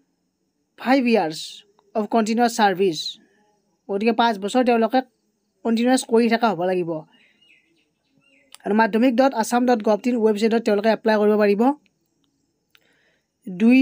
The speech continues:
আজিৰে পৰাই প্ৰায় দুই ডিচেম্বৰৰ পৰা আঠ ডিচেম্বৰলৈকে মাত্ৰ ছয় দিন সময়সীমা দিছে, গতিকে এইকেইদিনৰ ভিতৰতে কৰি ল'ব সকলোৱে।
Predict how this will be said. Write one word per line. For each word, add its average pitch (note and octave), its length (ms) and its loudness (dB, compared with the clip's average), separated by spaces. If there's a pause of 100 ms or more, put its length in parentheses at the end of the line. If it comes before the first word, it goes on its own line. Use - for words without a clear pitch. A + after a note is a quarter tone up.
(380)
আজিৰে A3+ 400 2
পৰাই A#3+ 340 2
প্ৰায় A#3 260 2
দুই G#3 200 -4
ডিচেম্বৰৰ A3+ 500 2
পৰা G#3+ 200 2 (800)
আঠ A#3+ 200 2 (840)
ডিচেম্বৰলৈকে F#3+ 760 -2 (640)
মাত্ৰ B3 260 0 (100)
ছয় C4+ 300 2
দিন C#4+ 160 2
সময়সীমা B3 460 2
দিছে, F3+ 220 -4
গতিকে F#3+ 320 -4
এইকেইদিনৰ G3+ 480 -2
ভিতৰতে G3 400 -4
কৰি A3 320 2
ল'ব F3 160 0 (220)
সকলোৱে। E3 460 -6